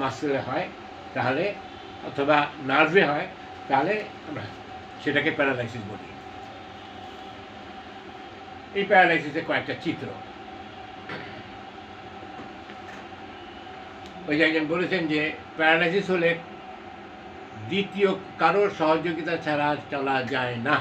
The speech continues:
এই জন্যই দ্বিতীয় জনের ছবিটা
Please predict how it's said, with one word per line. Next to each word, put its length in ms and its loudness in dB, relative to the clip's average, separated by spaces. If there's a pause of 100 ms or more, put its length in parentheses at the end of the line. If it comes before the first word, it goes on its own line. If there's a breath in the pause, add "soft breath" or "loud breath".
(1400)
এই 100 2
জন্যই 320 8
দ্বিতীয় 360 6
জনের 280 4 (680)
ছবিটা 300 2